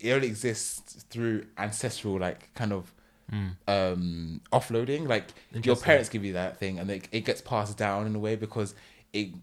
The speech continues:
Speaker 1: it allows you to have a sort of grounding, belonging, I guess.
Speaker 2: Mm.
Speaker 1: And I, I hate the word community 'cause it's such a buzzword, especially now anyway, with, like, gentrification and all this kind of stuff. But, like,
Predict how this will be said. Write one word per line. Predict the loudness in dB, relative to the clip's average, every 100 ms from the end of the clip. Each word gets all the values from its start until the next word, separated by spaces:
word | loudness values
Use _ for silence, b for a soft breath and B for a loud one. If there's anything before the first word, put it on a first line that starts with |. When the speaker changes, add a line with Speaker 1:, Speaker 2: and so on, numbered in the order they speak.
| -4
Speaker 1:
it | -2 -2 -2
allows | 0 2 2 -2
you |
to | -8 -8 -8 -8 -10 -8
have | -8 -8
a |
sort | -12 -12
of | -8
grounding, | -6 -6 -8 -12 -14 _ _ _ _ _ _ _ _ -18 -2
belonging, | 0 2 0 -4
I | -6
guess. | -6 -8 -10 -8
Speaker 2:
Mm. | -6 -6 -8 B
Speaker 1:
And | 2 2 2 -2 -6 -16 _ 2
I, | 2 2 -6
I | -4
hate | -4 -2
the |
word | -2 -2
community | -4 -6 -6 -10
'cause | -10
it's | -12
such | -10 -10
a |
buzzword, | -6 -2 -2 -4
especially | -6 -8 -10
now | -8 -8
anyway, | -8 -10 -12 -14 -12
with, | -12 -12
like, | -14 -16 -20 -20 b b b b b b -14
gentrification | -12 -12 -10 -10 -10 -10
and |
all | -14
this | -14
kind | -16
of | -16
stuff. | -18 -2
But, | 2 4
like, | 4 0 -4